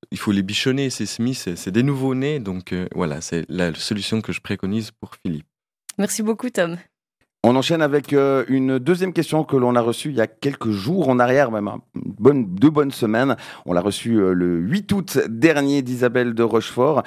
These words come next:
Speaker 3: Il y a même deux questions. On va commencer déjà, euh, Tom, je vous propose par la première. « Mon myrabéier a de plus de dix ans, qui d'habitude est bien garni, a cette année, euh, presque toutes, euh, ses fleurs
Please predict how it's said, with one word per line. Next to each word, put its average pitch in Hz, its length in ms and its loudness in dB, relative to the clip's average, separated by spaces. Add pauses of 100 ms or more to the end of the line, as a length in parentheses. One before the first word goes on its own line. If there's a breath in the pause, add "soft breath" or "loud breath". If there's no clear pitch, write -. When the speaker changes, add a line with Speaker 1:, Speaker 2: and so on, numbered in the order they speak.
(180 loud breath)
Speaker 3:
Il - 40 -10
y - 40 -2
a - 20 2
même 117 280 2
deux 101 240 0
questions. 160 360 -2
On 196 40 -4
va 107 120 0
commencer 104 360 -4
déjà, 95 300 0
euh, 90 160 2
Tom, 101 220 0
je 90 40 -12
vous 95 60 -12
propose 95 300 -4
par 95 160 -2
la 92 100 4
première. « 139 720 2 (240 loud breath)
Mon 135 260 2
myrabéier 143 840 2
a 107 460 2
de 110 100 -2
plus 147 240 -2
de 123 80 0
dix 127 340 -4
ans, 151 240 2
qui 113 400 -2
d'habitude 113 600 0
est 98 80 0
bien 98 180 0
garni, 110 500 2
a 101 80 -2
cette 110 280 -2
année, 117 300 2
euh, 101 140 2
presque 98 600 -2
toutes, - 280 -8
euh, 82 220 2
ses 92 220 -4
fleurs 123 500 2